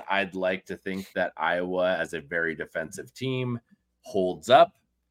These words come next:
comes out with a lot of energy. "Hey, we actually made it to the Big <laughs> Ten championship." Uh, but in the end, Michigan is able to take that game over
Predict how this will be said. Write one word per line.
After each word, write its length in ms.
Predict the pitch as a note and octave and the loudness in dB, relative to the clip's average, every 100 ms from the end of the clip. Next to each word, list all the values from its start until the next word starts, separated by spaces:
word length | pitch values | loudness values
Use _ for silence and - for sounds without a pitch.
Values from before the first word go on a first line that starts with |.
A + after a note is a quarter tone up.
| _ _ - | _ _ -4
comes 220 | F#2+ F#2+ | -2 2
out 120 | F#2 | 0
with 120 | D#2+ | 2
a 40 | F2 | 0
lot 100 | D#2+ | 0
of 80 | E2 | 0
energy. 600 | B2+ C#3 B2 B2+ B2+ A#2 | 0 0 0 -2 0 0
"Hey, 280 | G2 B2+ B2 | 4 4 4
we 200 | G2+ F#2+ | 2 4
actually 400 | F#2+ - F2 D#2 | 2 2 -4 -8
made 320 | D#2 E2 G2+ | -6 -4 -2
it 140 | C3+ - | -4 -6
to 80 | |
the 100 | B2+ | -8
Big 280 | B2 B2+ B2 | 0 0 0
<laughs> 20 | |
Ten 720 | - - F#3 F#3+ G3 F#3+ A#3+ A3 | -4 4 6 6 4 4 0 -8
championship." 1000 | - D3+ C3+ B2 C#3+ C3 B2+ C3 B2 B2 _ _ _ - | 0 2 2 0 -2 -2 -2 2 2 2 _ _ _ -2
Uh, 440 | A#2 A2 G#2+ G2+ F#2 B2+ | 6 8 8 6 4 2
but 140 | B2+ | 0
in 180 | C#3 C#3 | 0 0
the 160 | B2+ A#2 | 2 4
end, 340 | A#2 A2+ G#2 | 4 2 0
Michigan 800 | G2+ G2 - F#2+ G2+ F#2+ F2+ F2 F2+ - | -2 -2 -4 -2 0 0 -2 -6 -10 -4
is 240 | G2+ F#2 - | -4 -4 -8
able 420 | F#2 F#2 F2+ E2+ | -6 -4 -4 -8
to 180 | D#2+ F2+ | -8 -10
take 260 | - F#2 - | -8 -8 -2
that 240 | F2+ E2 - | -2 -2 -2
game 280 | E2+ E2 E2 | -2 -2 -6
over 760 | D2+ E2+ D#2 E2 D#2+ D#2 D2+ | -4 -4 -4 -6 -4 -4 -6